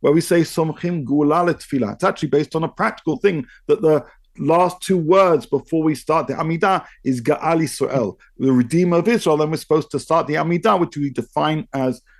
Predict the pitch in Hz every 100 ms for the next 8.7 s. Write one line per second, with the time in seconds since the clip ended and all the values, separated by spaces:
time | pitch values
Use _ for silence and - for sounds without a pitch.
0 | _ 135 135 123 - 87 50 _ _ _
1 | _ _ 196 - 208 175 254 240 175 160
2 | - 190 180 120 139 139 175 185 - -
3 | 147 131 95 _ _ _ _ _ - 160
4 | - - - 143 113 180 208 - 175 165
5 | 147 - 147 139 98 73 _ _ _ _
6 | _ 131 127 - 131 156 185 - 127 120
7 | - 90 104 107 120 143 - 131 123 120
8 | 110 131 - 151 - -